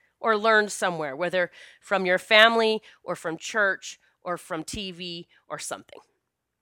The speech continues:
So I don't even like to use that word, because to me,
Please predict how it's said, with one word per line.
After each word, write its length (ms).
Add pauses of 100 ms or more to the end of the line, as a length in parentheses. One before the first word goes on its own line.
(380)
So 240
I 80
don't 160
even 100
like 160
to 60
use 200
that 180
word, 220
because 340
to 100
me, 300